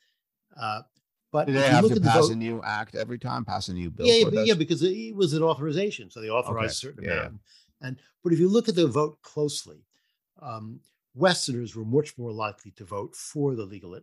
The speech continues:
Speaker 1: Tender Act, and Easterners less so. Why? Because, um, the Eastern banks were good, uh, their, uh, their I O Us were good. There was good money circulating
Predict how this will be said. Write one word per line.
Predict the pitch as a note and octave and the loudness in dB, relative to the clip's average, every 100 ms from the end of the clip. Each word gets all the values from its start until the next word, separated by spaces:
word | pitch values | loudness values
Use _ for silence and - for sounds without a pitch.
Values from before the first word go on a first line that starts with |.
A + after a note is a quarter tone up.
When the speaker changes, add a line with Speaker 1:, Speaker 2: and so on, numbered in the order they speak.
| - | -18
Speaker 1:
Tender | G#2+ F2+ F#2+ | -18 -18 -14
Act, | F2 F2+ - _ _ _ - | -10 -12 -14 _ _ _ -18
and | F#3 | -4
Easterners | D3 - A2+ F2+ | -2 -2 -6 -12
less | F#2+ A#2 - | -4 -2 -2
so. | F2 D2+ _ _ _ _ | -6 -12 _ _ _ _
Why? | A#2 B2+ D3 B2 G#2+ | -4 2 4 2 0
Because, | G2 A2 A2+ A2+ G2+ | -8 -14 -10 -8 -8
um, | A2+ A2 A2 _ _ | -10 -12 -16 _ _
the | E3+ G#3+ | -8 -2
Eastern | F3+ - C#3+ | -2 2 0
banks | A2+ A2+ A2 - | 2 -2 -2 -10
were | F2+ | -18
good, | F#2 B2+ B2 A#2 - _ _ - | -6 -4 -4 -6 -18 _ _ -20
uh, | G#2+ | -2
their, | A#2 C#3+ D3 - B2+ - | 2 4 2 -6 -14 -4
uh, | C3 A#2+ | -2 2
their | C3+ | 2
I | C#3 B2 | 2 2
O | A#2 G#2+ | 0 -2
Us | F#2+ | -10
were | F2+ | -16
good. | E2+ G#2+ G#2 G2 _ _ _ _ | -14 -12 -10 -12 _ _ _ _
There | A#2+ | -8
was | A2 G2+ | -8 -4
good | G2 D#3 A#2 | 2 2 4
money | A2 A2 A2 A#2 - | 2 0 0 -4 -6
circulating | - - C#3+ - G2+ F#2 F#2 F#2+ | -6 -4 -4 -6 -12 -10 -12 -14